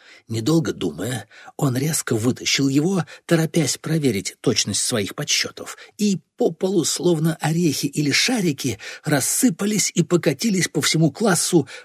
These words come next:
пуговицы из казны. Раздался приглушенный гул, все головы повернулись в его сторону. «Это еще что?» — холодно спросил отец Симон, вот уже два дня наблюдавший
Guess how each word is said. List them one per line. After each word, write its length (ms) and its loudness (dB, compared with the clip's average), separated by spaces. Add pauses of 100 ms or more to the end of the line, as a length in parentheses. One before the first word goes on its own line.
(140)
пуговицы 520 2
из 220 -2
казны. 460 -2 (600)
Раздался 560 0
приглушенный 720 -4
гул, 320 4 (280)
все 320 0
головы 420 2
повернулись 680 2
в 40 -8
его 220 2
сторону. 540 -2 (520)
«Это 280 -2
еще 360 -4
что?» — 460 -4 (400)
холодно 480 -4
спросил 480 -6
отец 280 -8
Симон, 460 0 (240)
вот 220 -2
уже 180 2
два 220 -2
дня 260 -2
наблюдавший 720 -2